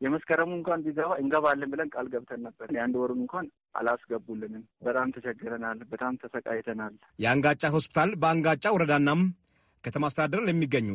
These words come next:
Speaker 2: ለአንድ መቶ ሠላሳ ሺህ ህዝብ እንዲሁም ከአጎራባች አካባቢዎች እየመጡ የሚገለገሉትን ጨምሮም በአጠቃላይ ሁለት መቶ ሺህ ለሚደርስ ህዝብ አገልግሎት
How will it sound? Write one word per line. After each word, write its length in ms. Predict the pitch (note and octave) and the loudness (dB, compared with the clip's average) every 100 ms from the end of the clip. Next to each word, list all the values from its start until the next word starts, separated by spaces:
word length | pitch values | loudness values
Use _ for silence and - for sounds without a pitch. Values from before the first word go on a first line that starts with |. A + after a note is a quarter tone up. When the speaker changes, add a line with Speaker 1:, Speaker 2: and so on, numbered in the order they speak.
| G2+ | -6
Speaker 2:
ለአንድ 340 | A2 B2+ D3+ D3 | 0 2 4 4
መቶ 160 | D3+ A#3+ | 2 2
ሠላሳ 300 | - E3 D#3+ | 2 4 4
ሺህ 160 | D#3+ D#3+ | 2 2
ህዝብ 180 | D3 C#3+ | 0 2
እንዲሁም 320 | D3 C#3+ E3 F#3 F3+ _ | 4 4 6 4 0 _
ከአጎራባች 600 | - A2+ C3 D3+ D3 G3 G3+ | -4 0 4 4 4 4 2
አካባቢዎች 460 | - E3 D#3 C3 | 4 4 4 0
እየመጡ 340 | D#3+ D#3 D#3 A#3 | 0 2 2 0
የሚገለገሉትን 800 | G3 E3+ D3+ D3+ C#3+ D3+ D3+ D3 | 0 0 2 2 2 0 0 0
ጨምሮም 360 | D3+ D3 E3+ F3+ - _ _ _ - | 0 2 2 2 -2 _ _ _ -6
በአጠቃላይ 580 | G2+ - D3 D3 E3 G#3+ | -4 -2 0 2 4 2
ሁለት 240 | C#3 D3 | 2 2
መቶ 140 | C#3+ C#3+ | 2 0
ሺህ 200 | - G#3 | 0 2
ለሚደርስ 420 | F#3+ E3+ D3 C#3+ C#3+ | 4 4 4 4 2
ህዝብ 240 | E3 G3 G#3 | -2 -2 -2
አገልግሎት 460 | D3+ D3 D3 D#3 | 0 0 0 0